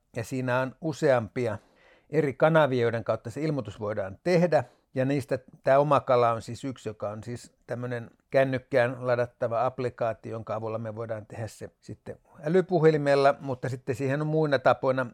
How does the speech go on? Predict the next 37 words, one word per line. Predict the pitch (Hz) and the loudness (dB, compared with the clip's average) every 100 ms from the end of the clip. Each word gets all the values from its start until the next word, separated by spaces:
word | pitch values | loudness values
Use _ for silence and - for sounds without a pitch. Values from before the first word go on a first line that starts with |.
| _ _ | _ _
Puhelin | 160 151 165 156 156 139 120 - _ - | 2 6 6 6 2 -2 -8 -16 _ -8
tulee | 139 139 139 | -2 0 0
esimerkiksi, | 131 139 127 - 131 | -2 -4 -6 -6 -2
voidaan | 120 113 | -2 -4
tehdä | 117 | -10
se | 120 | -12
puhelimitse | - 165 160 147 127 - 117 - - | -6 0 2 0 -4 -8 -10 -10 2
tai | 139 139 120 - _ _ | 6 6 2 -6 _ _
tämmöisen | - 120 131 143 | -4 -2 -2 -2
luken | 156 165 135 | -2 -2 2
vahvistaman | 123 123 120 - 120 123 123 | 2 2 0 -6 -6 -4 0
lomakkeen | 139 139 120 _ 107 104 | 0 0 -2 _ -12 -8
avulla. | 110 107 104 101 101 - _ _ | -8 -8 -10 -12 -14 -16 _ _
Ja | 139 123 135 _ _ 165 135 - | 0 2 0 _ _ -16 -16 0
tästä | 160 143 - 151 | 2 2 4 4
on | 151 151 - | 4 0 -8
nyt | 156 135 | -10 -4
säädetty | - 170 156 - 143 | 4 4 4 0 -6
sillä | 175 160 156 | -4 0 2
tavalla, | 156 139 139 | 2 4 4
että | 131 - | 2 0
jos | 135 135 | -4 -4
tää | - 139 | 2 4
jää | 131 131 123 | 6 4 4
tekemättä, | 180 175 175 143 139 - - 127 - _ - | 2 4 4 4 2 0 0 -2 -2 _ -12
niin | 120 | -4
se | 135 | -2
on | 139 | 4
rangaistavaa | 151 160 139 120 - 120 127 | 4 4 0 -2 0 2 2
ainoastaan | 139 127 - 139 | 2 0 -2 -4
silloin, | - 147 139 131 | -2 -2 0 -2
kun | - | -4
se | 117 120 | -8 -6
katsotaan, | 117 123 110 123 131 | -6 -6 -6 -6 -6
että | - | -10
se | - 123 | -8 -6
on | 123 | -6